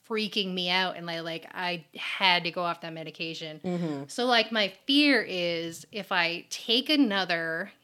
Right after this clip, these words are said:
Speaker 1: antipsychotic, do I get either of those symptoms again? 'Cause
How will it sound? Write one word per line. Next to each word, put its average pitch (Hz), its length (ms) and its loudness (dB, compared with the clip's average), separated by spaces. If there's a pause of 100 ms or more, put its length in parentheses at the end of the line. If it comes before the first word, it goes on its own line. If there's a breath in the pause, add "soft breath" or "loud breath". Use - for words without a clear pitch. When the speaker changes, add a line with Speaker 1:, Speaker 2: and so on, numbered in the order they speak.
Speaker 1:
antipsychotic, 175 1120 -8 (600)
do 185 220 -6
I 254 120 4
get 240 540 2
either 302 380 4
of 220 80 2
those 185 200 0
symptoms 170 440 -6
again? 165 400 -8
'Cause 185 360 -4